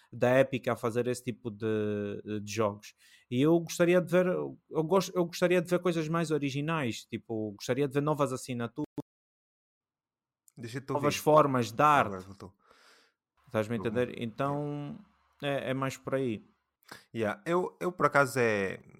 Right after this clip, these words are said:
Speaker 2: é aquela cena, eu, é, é mais, tipo, a Epic, I don't know, é, é tipo, a Epic já tem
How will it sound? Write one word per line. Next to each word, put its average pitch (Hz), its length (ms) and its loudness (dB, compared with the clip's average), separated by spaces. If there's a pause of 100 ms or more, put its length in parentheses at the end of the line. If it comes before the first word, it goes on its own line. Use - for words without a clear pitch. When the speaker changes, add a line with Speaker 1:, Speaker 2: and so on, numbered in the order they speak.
(640)
Speaker 2:
é 156 120 2
aquela 160 240 6
cena, 135 180 0
eu, 170 160 2
é, 160 180 2
é - 20 0
mais, 175 360 0 (320)
tipo, - 280 -8
a 156 120 4
Epic, 196 360 0 (1080)
I 95 500 -14
don't 90 120 -6
know, 87 220 -6
é, 135 240 -4
é 135 40 -8
tipo, 131 260 -4
a 147 60 6
Epic - 280 -6
já 135 120 4
tem 135 180 -4